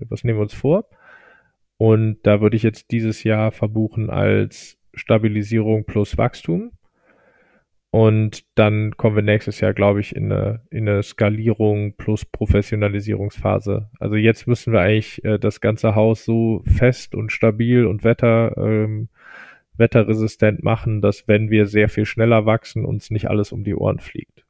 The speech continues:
Und gleichzeitig wird natürlich auch jetzt von uns, ne, das, wir haben eine Ambition, also die Strategie, Ambition fünfundzwanzig, äh, mit der ein Wachstumsplan einhergeht.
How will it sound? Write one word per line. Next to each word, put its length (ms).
Und 560
gleichzeitig 560
wird 140
natürlich 320
auch 80
jetzt 340
von 180
uns, 380
ne, 140
das, 260
wir 80
haben 80
eine 120
Ambition, 580
also 180
die 160
Strategie, 580
Ambition 480
fünfundzwanzig, 840
äh, 120
mit 240
der 420
ein 240
Wachstumsplan 640
einhergeht. 640